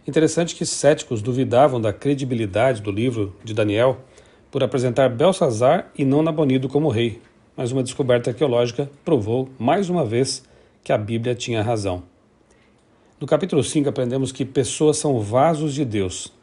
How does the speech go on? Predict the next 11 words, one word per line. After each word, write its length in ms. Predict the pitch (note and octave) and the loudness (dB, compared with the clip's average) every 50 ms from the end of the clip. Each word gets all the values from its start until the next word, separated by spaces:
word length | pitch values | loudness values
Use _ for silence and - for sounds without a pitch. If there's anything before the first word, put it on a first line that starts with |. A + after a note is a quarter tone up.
| _ _ _ _ _ _ _ - | _ _ _ _ _ _ _ -4
Podem 220 | C3 B2 A#2 A#2+ | -2 -2 0 0
até 180 | G#2+ G#2+ D#3+ F3 | 0 2 2 0
estar 240 | E3+ - - D#3 D#3 | 2 2 2 2 4
num 140 | D#3+ D#3+ | 2 2
cativeiro, 640 | D3 - D#3+ D#3 - D#3+ A#2+ A2 A#2+ A#2+ A2+ G#2+ G#2+ - - _ _ _ _ _ _ | 0 0 -2 -2 -2 -4 -2 0 0 2 0 0 -4 -8 -14 _ _ _ _ _ _
mas 140 | - A2+ G2+ | -6 -6 -4
têm 160 | - A#2+ A2 | -2 -2 0
valor. 400 | A2 B2 B2 A2 A2 G#2 G2+ F#2+ - _ _ _ _ _ _ _ _ - - - | 2 2 2 2 2 0 -2 -4 -10 _ _ _ _ _ _ _ _ -18 -10 -4
Não 160 | B2 C#3 C#3+ | -2 -2 0
as 140 | D3 C3 B2+ | 0 -2 -2
usemos. 580 | A#2+ G2+ A2 A2 G2 F2+ E2+ - - - - | -4 -4 -4 -4 -4 -4 -6 -10 -12 -14 -18